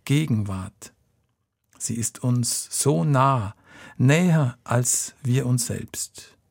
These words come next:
Wir, seine Wohnung, seine Verstecke, wie das der Berner Theologe Kurt Marti einmal gesagt hat. Liebe Zuhörerinnen und Zuhörer,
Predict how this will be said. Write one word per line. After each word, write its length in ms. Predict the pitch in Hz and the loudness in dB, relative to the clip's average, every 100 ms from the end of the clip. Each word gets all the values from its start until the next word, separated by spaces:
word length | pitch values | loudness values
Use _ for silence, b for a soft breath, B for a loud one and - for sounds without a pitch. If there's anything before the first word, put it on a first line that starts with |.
| _ - | _ -6
Wir, 480 | 110 160 156 107 - b b b b b | 0 2 4 2 -4 b b b b b
seine 420 | - 107 113 110 | -4 0 2 2
Wohnung, 480 | 110 139 156 123 104 b b b b | 2 4 4 4 2 b b b b
seine 460 | - 127 131 127 120 | 0 4 8 8 6
Verstecke, 840 | - 127 - - 170 - 113 104 - _ | 4 0 2 2 2 2 -2 -2 -10 _
wie 200 | 131 113 | -4 -2
das 360 | 113 107 - - | 0 -2 -2 -4
der 280 | 107 104 104 | -2 -2 -2
Berner 420 | - 110 123 120 | 0 4 4 4
Theologe 500 | - 110 110 120 117 | 2 0 2 0 -2
Kurt 320 | - 120 - | -2 -4 0
Marti 420 | 110 117 - - | 0 0 -2 -6
einmal 320 | 117 117 113 | -4 -4 -2
gesagt 500 | 117 117 110 95 - | -2 -4 -4 -8 -14
hat. 240 | 110 - - _ _ _ _ _ _ - - - _ _ _ _ _ _ B B B B | -20 -20 -20 _ _ _ _ _ _ -20 -20 -20 _ _ _ _ _ _ B B B B
Liebe 260 | 139 127 120 | 4 4 4
Zuhörerinnen 800 | - 180 143 143 123 117 117 117 | 4 6 8 8 6 6 6 4
und 160 | 107 | 0
Zuhörer, 600 | - 120 95 90 98 90 | -2 -4 -4 -4 -6 -8